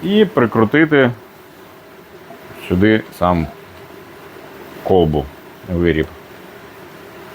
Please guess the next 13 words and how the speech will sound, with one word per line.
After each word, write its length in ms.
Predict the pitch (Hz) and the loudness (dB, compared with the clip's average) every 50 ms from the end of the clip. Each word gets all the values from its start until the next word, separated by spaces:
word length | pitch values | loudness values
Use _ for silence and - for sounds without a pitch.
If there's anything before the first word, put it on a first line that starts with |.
| - - - - - - - - - - - - - - - - - - - - - | -20 -20 -18 -16 -16 -16 -16 -16 -16 -16 -16 -18 -18 -18 -18 -18 -18 -18 -16 -8 -6
Тут 160 | 95 87 - | -6 -2 0
момент 400 | 101 104 107 104 104 95 87 82 | 2 2 4 4 2 2 0 0
на 140 | 92 92 90 | -2 -2 -2
цій 180 | 87 - 98 87 | -2 -4 -6 -4
затяжці, 600 | 85 92 95 95 - 165 185 175 - - - 107 | -2 -4 -4 -2 0 0 0 0 -2 -10 -12 -8
щоб 240 | - - 107 98 | -2 -2 0 2
не 180 | 104 101 101 92 | 2 2 2 2
перетягнути, 760 | 87 - 95 92 87 - 95 92 92 113 127 139 135 - 107 | 2 2 2 2 2 2 0 2 4 4 2 2 0 0 0
і 40 | 95 | 0
в 40 | 85 | 0
той 200 | - 107 104 98 | 2 2 2 2
же 140 | 85 90 85 | 2 -2 -6
час 500 | - - 95 95 95 92 - - - | -4 -2 0 0 0 0 -4 -12 -14